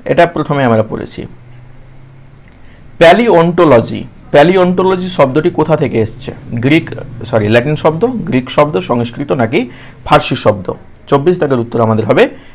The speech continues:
গ্রিক শব্দ থেকে প্যালিওন্টোলজি কথাটি এসছে বা শব্দটি এসছে। প্যালিওন্টোলজি, এই, এই শব্দটার অর্থ কি? প্রাচীন জীবাশ্ম গবেষণা, প্রাচীন ভূমি গবেষণা,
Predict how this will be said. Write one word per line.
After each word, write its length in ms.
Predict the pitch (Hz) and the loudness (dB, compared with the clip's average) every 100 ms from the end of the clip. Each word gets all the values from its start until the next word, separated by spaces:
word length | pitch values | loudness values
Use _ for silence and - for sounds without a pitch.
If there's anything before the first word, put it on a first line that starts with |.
| - | -8
গ্রিক 260 | 113 147 160 | 0 2 2
শব্দ 320 | - 123 113 | 2 2 2
থেকে 360 | 113 110 185 269 - - - - - - - | 2 2 2 0 -2 -20 -20 -20 -20 -20 -4
প্যালিওন্টোলজি 800 | - 139 143 120 110 113 110 127 277 - | 4 4 6 2 2 2 2 2 -4 -2
কথাটি 340 | 120 120 113 | 0 2 0
এসছে 400 | 185 165 - - | 0 -2 -6 -4
বা 120 | 104 | -4
শব্দটি 420 | 110 117 113 123 214 | 0 0 0 -2 -2
এসছে। 420 | 147 - - 98 - - - - - - - - - - - - - - - - | -2 -4 -10 -10 -12 -20 -20 -20 -20 -20 -20 -20 -20 -20 -20 -20 -20 -20 -20 -2
প্যালিওন্টোলজি, 880 | 160 160 220 247 247 233 214 170 214 | 4 4 4 2 4 6 6 4 2
এই, 180 | 170 - | 0 0
এই 140 | 143 160 | 0 0
শব্দটার 520 | - 156 156 185 190 | 2 0 2 0 0
অর্থ 380 | 143 139 - 123 | 2 2 0 -6
কি? 180 | 110 85 - _ - - - - | -6 -12 -18 _ -20 -20 -20 -4
প্রাচীন 380 | - 160 170 196 | 2 4 2 0
জীবাশ্ম 380 | 156 156 156 170 | 2 2 2 2
গবেষণা, 460 | 160 160 165 175 | 4 2 -2 -6
প্রাচীন 460 | 107 131 123 156 139 | -4 2 2 2 0
ভূমি 220 | 113 135 | 0 0
গবেষণা, 500 | 147 151 156 165 180 | 2 0 0 -4 -6